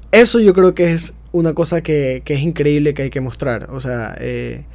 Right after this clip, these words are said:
que puedes estar en la sierra, en la costa y, y, y, y en la, en las Islas Galápagos en un mismo día, o sea, si quisieras.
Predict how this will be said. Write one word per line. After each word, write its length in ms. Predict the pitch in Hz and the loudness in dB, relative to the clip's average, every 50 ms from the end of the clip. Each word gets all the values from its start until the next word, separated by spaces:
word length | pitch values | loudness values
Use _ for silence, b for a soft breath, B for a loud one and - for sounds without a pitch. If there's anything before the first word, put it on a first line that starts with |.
| b b b - | b b b -8
que 100 | - 143 | -8 -6
puedes 260 | 139 - 190 196 180 | -4 -4 -4 -4 -4
estar 300 | 165 165 - 190 185 185 | -4 -4 -4 -2 0 0
en 280 | 190 180 165 143 135 135 | 0 0 0 -2 -2 -4
la 120 | 127 117 | -6 -6
sierra, 360 | - - 185 180 185 175 175 175 | -4 -2 0 0 0 0 0 -2
en 60 | 151 | -4
la 120 | 143 143 | -4 -4
costa 400 | - 170 170 160 170 - 175 165 | -2 -4 -4 -4 -2 -2 -2 -2
y, 40 | 156 | 0
y, 680 | 151 139 131 127 123 135 131 127 - 139 135 127 127 117 | -2 -2 -4 -4 -6 -6 -8 -8 -8 -8 -8 -8 -8 -8
y, 60 | - 135 | -8 -6
y 220 | 127 123 123 123 | -6 -6 -6 -6
en 120 | 127 131 127 | -6 -6 -4
la, 140 | 123 120 123 | -4 -4 -4
en 200 | - - 156 135 | -6 -6 -8 -6
las 100 | 123 143 | -6 -4
Islas 200 | 165 170 175 165 | -4 -4 -2 -2
Galápagos 380 | 160 165 175 170 170 180 151 139 | -2 -2 -2 -2 -2 -2 -2 0
en 60 | 147 | 2
un 100 | 170 196 | 2 4
mismo 220 | 202 220 214 180 123 | 4 4 4 4 6
día, 320 | 143 208 247 156 107 113 - - - | 6 6 6 6 4 2 -4 -10 -14
o 60 | 147 | -14
sea, 260 | 123 127 131 110 - - - | -10 -8 -8 -8 -8 -10 -10
si 180 | - - 131 | -8 -6 -6
quisieras. 420 | 131 143 117 147 143 113 - - | -4 -4 -4 -4 -4 -4 -6 -10